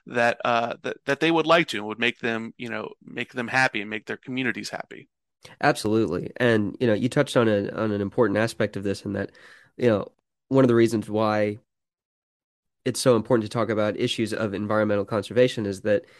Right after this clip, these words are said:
Speaker 2: you know, it's, it's not just an economic issue, but the fact of the matter is, is that if we don't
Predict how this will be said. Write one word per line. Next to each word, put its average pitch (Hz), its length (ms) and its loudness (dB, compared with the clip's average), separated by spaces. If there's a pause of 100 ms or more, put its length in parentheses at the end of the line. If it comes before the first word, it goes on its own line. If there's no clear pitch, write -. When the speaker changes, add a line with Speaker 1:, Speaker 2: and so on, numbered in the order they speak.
(300)
Speaker 2:
you 123 80 2
know, 113 120 2
it's, - 160 -2
it's 123 220 2
not 151 160 6
just 131 280 2
an 123 60 0
economic 117 520 0
issue, 101 260 -6
but 92 160 -6
the - 60 -16
fact 127 200 0
of - 40 -6
the 120 60 0
matter 123 280 4
is, 107 160 0
is 104 140 -8
that 110 260 0
if 117 160 -6
we 113 100 0
don't 117 340 2